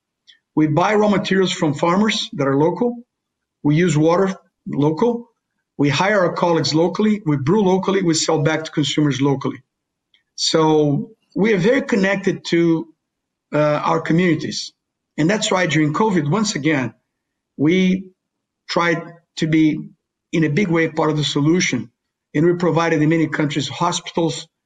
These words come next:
We used our trucks that were idle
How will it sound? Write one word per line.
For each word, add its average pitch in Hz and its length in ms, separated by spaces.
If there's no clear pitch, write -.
We 143 160
used 170 200
our 156 160
trucks 180 380
that - 80
were 143 160
idle 165 560